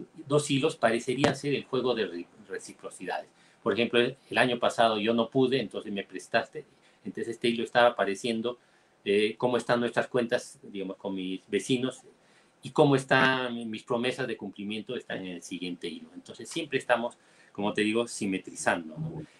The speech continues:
Eh, los juegos de los niños, por ejemplo, eh, casi todos están pensados en la en reconstituir lo que está disperso, ¿no? Volvemos a juntar lo disperso.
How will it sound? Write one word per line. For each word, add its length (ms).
Eh, 460
los 160
juegos 340
de 100
los 180
niños, 340
por 160
ejemplo, 640
eh, 380
casi 280
todos 340
están 480
pensados 720
en 160
la 380
en 200
reconstituir 640
lo 140
que 80
está 200
disperso, 480
¿no? 120
Volvemos 440
a 40
juntar 320
lo 140
disperso. 520